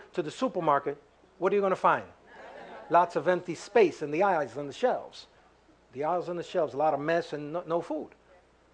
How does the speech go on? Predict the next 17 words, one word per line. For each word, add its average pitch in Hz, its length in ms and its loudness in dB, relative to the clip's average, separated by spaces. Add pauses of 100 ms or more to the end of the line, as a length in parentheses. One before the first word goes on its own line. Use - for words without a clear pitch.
(120)
right? 175 320 0 (640)
What 147 140 0
we 226 140 -2
did 208 160 6
in 196 100 2
our 254 160 4
building 170 400 2 (240)
is 143 160 -2
I 175 80 2
have 202 140 4
a 156 40 -2
thirty-story 170 840 0
building 156 300 2
that 139 120 0
I 143 40 0
live 165 180 0
in, 101 80 -14